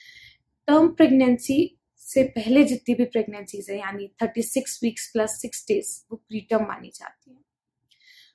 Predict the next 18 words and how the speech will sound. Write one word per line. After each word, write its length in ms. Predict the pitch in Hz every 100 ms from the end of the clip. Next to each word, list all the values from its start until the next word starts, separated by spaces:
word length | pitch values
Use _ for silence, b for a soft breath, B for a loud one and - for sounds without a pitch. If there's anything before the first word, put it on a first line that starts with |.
| _ 339
तो 60 |
कोई 300 | - 294 349
भी 140 | 349 370
delivery 540 | 320 240 214 226 226
है 60 | 226
जी 160 | 240
थर्टी 280 | - 226 240
सेवन 380 | - 220 240 247
weeks 200 | 233 -
के 120 | 240
अराउंड 420 | 214 196 196 226
होती 300 | 233 - 226
है 60 | 226
तो 160 | - 208
मतलब 300 | - 220 -
term 240 | 240 254 254
delivery 420 | 220 202 - -
है। 240 | 185 _